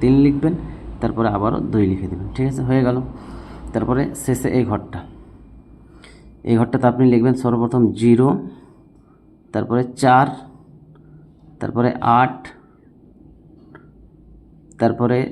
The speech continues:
দুই, তারপরে তিন, তারপরে দুই।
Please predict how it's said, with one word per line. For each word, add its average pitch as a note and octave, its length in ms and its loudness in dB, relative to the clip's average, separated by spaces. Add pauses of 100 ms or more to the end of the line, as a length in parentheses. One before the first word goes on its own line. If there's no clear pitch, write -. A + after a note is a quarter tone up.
(440)
দুই, B2 220 4 (760)
তারপরে A#2 320 0 (240)
তিন, D3 200 6 (880)
তারপরে G#2 300 -6 (180)
দুই। F#2 140 -4